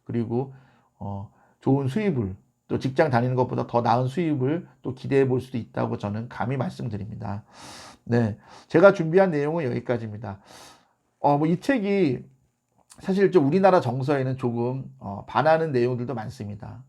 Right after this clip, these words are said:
왜냐면 우리나라 분들은 아직까지는 뭔가 이렇게 나서, 나대지 말고 직장 생활 열심히 하고 한눈 팔지 않고 이런 걸 최고의 미덕으로 생각하는 분도 많고 좀 불편한 이야기일 수 있지만 제가 수많은 연락을 받다 보면은 아직도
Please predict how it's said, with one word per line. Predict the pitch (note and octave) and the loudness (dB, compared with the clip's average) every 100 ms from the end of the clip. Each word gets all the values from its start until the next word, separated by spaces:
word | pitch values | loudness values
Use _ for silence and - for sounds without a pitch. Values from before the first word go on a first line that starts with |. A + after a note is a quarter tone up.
| _ - | _ -4
왜냐면 | - G3 C#3 | 0 2 2
우리나라 | D3 D#3+ D#3+ | 2 2 2
분들은 | B2 A#2+ B2 C#3 | 0 -2 -2 -4
아직까지는 | - A#2 B2+ C3 B2 A#2 C3 C3+ - _ _ | -8 -12 -4 -2 -2 -4 -6 -8 -18 _ _
뭔가 | A2+ A#2+ B2 | -8 -2 -2
이렇게 | A#2 G#2 | -2 -4
나서, | F#2 A#2 D#3 C3 E2+ - | -4 2 4 4 -2 -8
나대지 | G2 A#2+ E3+ D3+ E3 | 0 4 4 4 -2
말고 | G2+ G2 F#2+ A2 G#2 - _ _ _ _ | -4 -8 -10 -10 -12 -16 _ _ _ _
직장 | - - C#3+ C3+ | -20 -4 -2 0
생활 | C3+ A#2+ | -2 -2
열심히 | G2 F#2+ D3+ C3+ | -6 -6 -4 -4
하고 | G#2+ - A#2 A#2 - _ _ _ _ _ | -4 -4 -4 -4 -8 _ _ _ _ _
한눈 | G3 G3+ G#3 - | 2 4 4 2
팔지 | F#3+ F3+ E3 | 2 2 4
않고 | D3 A2+ B2 - B2 - - _ | 2 2 -4 -4 -4 -4 -18 _
이런 | C3 D#3+ | 0 0
걸 | E3 E3 | 0 -2
최고의 | B3 A3+ G#3 A2+ | -4 2 4 4
미덕으로 | A#2 C#3 C3+ C3+ | 0 0 0 -2
생각하는 | E3+ E3 E3 D3 B2+ | -4 -6 -4 -6 -4
분도 | A#2+ C3+ | -4 -4
많고 | A#2+ A2+ - D3 - _ _ _ _ _ | -4 -8 -8 -8 -10 _ _ _ _ _
좀 | D#3+ | 0
불편한 | D3 F#3 A#3+ B3 | 4 6 6 6
이야기일 | F3 E3+ F3+ | 4 4 2
수 | D#3 | 0
있지만 | - C#3+ D3+ D3+ - - _ _ - | -4 -6 -6 -6 -10 -20 _ _ -4
제가 | C#3+ D#3 A#2 - - - | 2 2 2 -4 -14 -20
수많은 | - G#3+ G3+ G3 | -8 2 2 4
연락을 | - - - | 2 2 0
받다 | - - C#3 A2 | -2 0 0 0
보면은 | A2+ A2+ A#2 | -4 -6 -4
아직도 | G#2+ A2+ B2+ - D3+ A#2+ | -6 -6 -8 -4 -2 -2